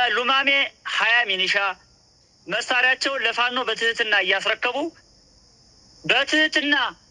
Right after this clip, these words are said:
ወደ ቤተሰቦቻቸው እየተቀላቀሉ ሰላም ኑሯቸውን እየኖሩ ነው። ይሄ የተደረገው የሚኒሻ ልጆች፣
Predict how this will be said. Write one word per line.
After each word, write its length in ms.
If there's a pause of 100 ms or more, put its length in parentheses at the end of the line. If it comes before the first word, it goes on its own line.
(420)
ወደ 180
ቤተሰቦቻቸው 640
እየተቀላቀሉ 680
ሰላም 300
ኑሯቸውን 400
እየኖሩ 300
ነው። 140 (580)
ይሄ 220
የተደረገው 680 (720)
የሚኒሻ 400 (120)
ልጆች፣ 340